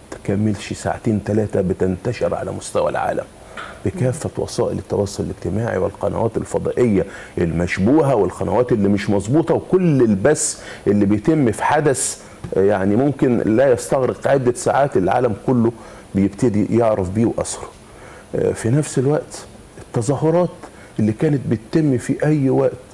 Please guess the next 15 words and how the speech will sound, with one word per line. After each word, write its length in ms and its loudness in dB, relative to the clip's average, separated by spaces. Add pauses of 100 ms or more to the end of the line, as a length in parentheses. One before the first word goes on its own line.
(400)
وأمام 380 2 (120)
كافة 480 0
مصالح 420 -2
الدولة 520 0
ولتعطيل 680 -2 (120)
كافة، 440 2 (460)
آه، 320 2
أعمالها. 500 2 (600)
طب 140 -2
ما 100 -2
هو 120 -2
ده 120 0
برضك 500 -2
من 280 -2
ضمن، 320 2